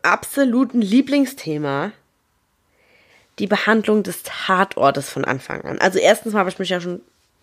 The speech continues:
ich kann's gar nicht, ich kann's euch gar nicht in Worte fassen,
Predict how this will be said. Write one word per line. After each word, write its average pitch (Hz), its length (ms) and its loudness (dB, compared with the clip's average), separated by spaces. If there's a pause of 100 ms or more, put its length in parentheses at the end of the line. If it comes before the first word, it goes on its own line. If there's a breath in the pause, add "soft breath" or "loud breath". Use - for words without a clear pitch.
ich - 180 -8
kann's 180 340 -4
gar 190 140 4
nicht, 202 340 0
ich - 180 -8
kann's 208 180 -4
euch 208 120 -2
gar 220 120 2
nicht 240 140 0
in 208 120 -4
Worte 220 220 0
fassen, 202 320 -2